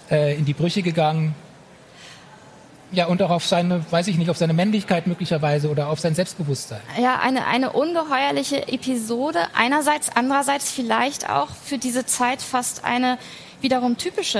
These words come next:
Speaker 2: ne? Weil sich da so ein Alltagsrassismus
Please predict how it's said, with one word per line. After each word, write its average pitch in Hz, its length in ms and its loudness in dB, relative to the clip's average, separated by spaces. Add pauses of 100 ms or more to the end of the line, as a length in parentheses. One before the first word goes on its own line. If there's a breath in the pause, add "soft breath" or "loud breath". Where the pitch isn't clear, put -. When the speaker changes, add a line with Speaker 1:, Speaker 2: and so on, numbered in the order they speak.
Speaker 2:
ne? 247 260 0
Weil 233 200 0
sich 233 200 -2
da 254 140 2
so 247 100 -2
ein - 220 -2
Alltagsrassismus 285 1120 -2